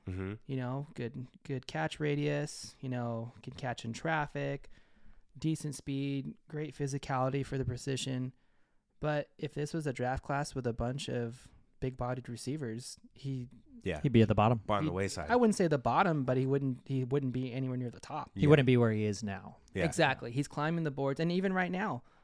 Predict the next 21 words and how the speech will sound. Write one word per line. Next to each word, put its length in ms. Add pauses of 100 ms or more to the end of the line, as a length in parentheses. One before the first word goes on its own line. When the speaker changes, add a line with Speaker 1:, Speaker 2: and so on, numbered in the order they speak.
(200)
Speaker 2:
amongst, 340
sitting 200
amongst 320
a 60
lot 160
of 40
these 240 (880)
smaller 420
receivers, 580
I 80
think 220
the 80
consensus 640
is 160
he's 160
probably 340
just 400
outside 380
the 60
top 240
five. 260